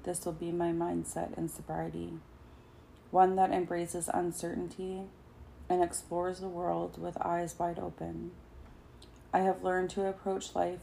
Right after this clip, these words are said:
with a positive, fun-loving mindset. This perspective has been crucial for me in fostering healthy relationships with my family and friends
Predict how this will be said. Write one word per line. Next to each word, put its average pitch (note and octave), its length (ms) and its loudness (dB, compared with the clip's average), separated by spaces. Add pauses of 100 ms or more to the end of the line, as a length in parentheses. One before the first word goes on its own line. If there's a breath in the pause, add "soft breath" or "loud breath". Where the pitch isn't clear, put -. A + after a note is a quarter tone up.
with F3 160 -4
a F3 40 0
positive, F3+ 640 0 (280)
fun-loving F3 580 0
mindset. E3+ 560 -4 (1000 loud breath)
This F3+ 180 0
perspective F#3 800 0
has F3+ 160 -2
been E3+ 180 -2
crucial F3 440 -6
for E3 160 -8
me E3 420 -2
in E3+ 120 0
fostering E3+ 560 0
healthy F3+ 300 -6
relationships E3 1080 -6 (460 loud breath)
with F3 140 2
my F3+ 140 4
family E3+ 560 2
and F#3+ 180 -2
friends D#3+ 680 -2